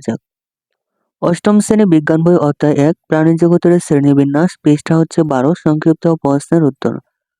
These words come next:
ক নং প্রশ্ন হচ্ছে নিডোসাইট কি ব্যাখ্যা করো। ক নং প্রশ্নের উত্তর হচ্ছে নিডোসাইট হলো নিডারিয়া পর্বের, যেমন হাইড্রা, প্রাণীদের বহির্দৈকে অবস্থিত বিশেষ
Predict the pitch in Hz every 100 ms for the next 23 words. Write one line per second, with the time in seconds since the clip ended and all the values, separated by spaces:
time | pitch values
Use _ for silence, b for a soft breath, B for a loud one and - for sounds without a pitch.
0 | _ _ 165 165 180 190 196 - 202 196
1 | 156 156 208 b b b b 151 160 175
2 | 180 190 180 - 185 151 139 131 123 120
3 | - 151 156 165 180 180 208 185 139 135
4 | 131 - 127 143 156 180 - 190 143 127
5 | 113 - _ _ _ - 156 180 185 190
6 | 196 139 117 110 160 _ _ _ 151 160
7 | 170 170 143 127 - 214 - _ _ _
8 | _ _ - 170 180 180 156 202 _ _
9 | - 151 170 175 180 - 185 139 135 143
10 | - 165 - 143 175 156 185 170 208